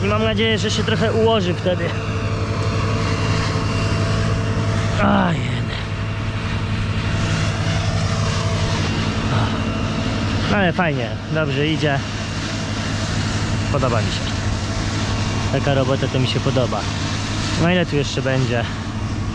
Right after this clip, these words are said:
Co tu jeszcze będzie? E, raz, dwa, ze trzy zbiorniki, chyba więcej nie.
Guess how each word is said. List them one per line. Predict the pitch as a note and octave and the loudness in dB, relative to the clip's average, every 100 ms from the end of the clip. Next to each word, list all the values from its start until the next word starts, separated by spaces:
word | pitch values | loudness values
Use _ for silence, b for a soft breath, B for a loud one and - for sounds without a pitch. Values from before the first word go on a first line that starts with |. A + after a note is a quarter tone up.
| - - - - - - - G#2 G#2+ G#2 - - - - - - - - - - - - | -2 -2 0 0 0 0 0 0 0 0 0 -2 -2 -2 -2 -2 -2 -2 -2 -2 -2 0
Co | |
tu | D#3 | 2
jeszcze | E3 D3 F3 | 2 2 0
będzie? | E3 D#3 C#3 A#2+ A#2+ A2+ B B B B - - - - - - - - - - - E3 | 2 2 0 0 -2 -4 B B B B -8 -6 -6 -4 -4 -4 -4 -4 -4 -4 0 4
E, | E3 D#3+ E3 D#3+ | 6 6 4 2
raz, | E3+ F3+ F3+ F3+ F3 D#3+ - | 2 2 2 2 0 -2 -6
dwa, | D3+ F3 E3+ | -2 0 0
ze | D3+ | -2
trzy | - F3+ | -4 -4
zbiorniki, | D#3 E3+ D3+ D#3+ C#3 B2 | 0 0 2 0 0 -4
chyba | A#2+ B2 | -2 0
więcej | C3+ A#2+ A#2+ | 0 0 0
nie. | A#2+ A#2 | 0 0